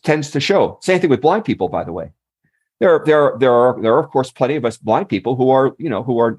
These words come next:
who are not working as hard and as smart as we should. But that doesn't deny the fact that we have discrimination we need to face.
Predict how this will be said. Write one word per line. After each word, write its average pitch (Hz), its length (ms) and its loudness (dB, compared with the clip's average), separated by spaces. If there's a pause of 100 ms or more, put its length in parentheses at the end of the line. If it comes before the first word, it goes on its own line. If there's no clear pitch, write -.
who 113 140 -2
are 110 120 0
not 107 320 -2 (440)
working 131 320 0
as 113 100 -4
hard 123 300 2
and 110 100 -4
as 104 120 -8
smart 117 240 -2
as 110 80 -6
we 107 80 -2
should. 123 400 0 (540)
But 143 100 0
that 170 120 2
doesn't 170 360 0
deny 139 300 0
the 165 100 -4
fact 107 320 -2
that 117 140 -6 (240)
we 120 160 0
have 117 120 0
discrimination 139 580 -2
we 107 80 -2
need 95 140 -8
to - 60 -14
face. - 380 -4